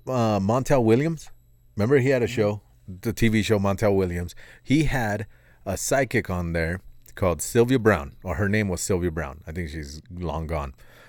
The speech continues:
Speaker 1: Um, they, they do what they always do to psychics, and they out 'em and all that. Anyways, but she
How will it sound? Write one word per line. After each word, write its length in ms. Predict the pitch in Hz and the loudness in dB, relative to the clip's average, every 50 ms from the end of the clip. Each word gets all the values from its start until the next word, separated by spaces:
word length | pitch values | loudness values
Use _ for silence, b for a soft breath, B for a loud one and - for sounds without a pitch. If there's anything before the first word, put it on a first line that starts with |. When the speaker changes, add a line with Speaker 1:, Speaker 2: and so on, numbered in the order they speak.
| b b - | b b -6
Speaker 1:
Um, 600 | 104 98 92 92 90 87 87 82 80 82 85 80 | -4 -2 -2 -2 -2 -4 -4 -8 -10 -12 -14 -4
they, 500 | 87 101 101 101 98 98 98 98 98 98 | -2 0 2 4 4 4 2 0 -2 -4
they 300 | 90 107 107 107 113 110 | -6 -6 -2 0 0 2
do 140 | 104 110 107 | 2 2 2
what 200 | 101 101 98 95 - | 4 2 2 0 -4
they 340 | - 98 98 98 92 92 92 | -8 -4 -2 0 0 0 0
always 280 | 90 90 92 87 87 80 | 0 0 0 0 -2 -2
do 120 | 90 92 85 | -2 -4 -4
to 60 | 80 | -4
psychics, 600 | - - 90 85 80 - - 85 85 80 - - | -4 -4 -4 -4 -4 -4 -4 -4 -4 -4 -6 -8
and 100 | 87 80 | -8 -8
they 100 | 80 78 | -8 -6
out 260 | 82 82 85 85 82 | -6 -4 -4 -2 -2
'em 300 | 85 82 82 82 82 80 | -4 -4 -4 -4 -6 -6
and 120 | 78 78 73 | -8 -8 -10
all 140 | 73 76 78 | -10 -10 -10
that. 140 | 78 78 - | -10 -8 -4
Anyways, 560 | - 101 98 98 92 85 80 78 76 73 - B B B B B B B 95 | -4 -2 -2 -2 -2 -2 -4 -4 -6 -8 -12 B B B B B B B 0
but 260 | 92 98 90 82 76 | 0 0 0 0 -4
she 640 | - - 127 147 165 175 175 170 160 156 143 117 | -6 -4 -2 0 0 0 0 0 0 -2 -2 -4